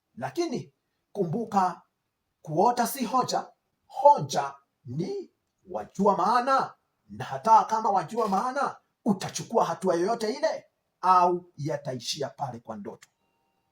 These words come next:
Kazi kwako. Na hata kama utasahau kusubscribe na kucomment, niachie ka like hapo.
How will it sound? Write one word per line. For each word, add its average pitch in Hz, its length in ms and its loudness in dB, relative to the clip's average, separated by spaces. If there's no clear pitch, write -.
Kazi 135 320 2
kwako. - 300 -8
Na 120 140 -10
hata 156 240 -8
kama 170 240 -2
utasahau 185 600 -2
kusubscribe 226 880 -4
na 156 140 -6
kucomment, 196 760 -4
niachie 220 480 -4
ka 247 260 0
like - 160 -6
hapo. - 680 -2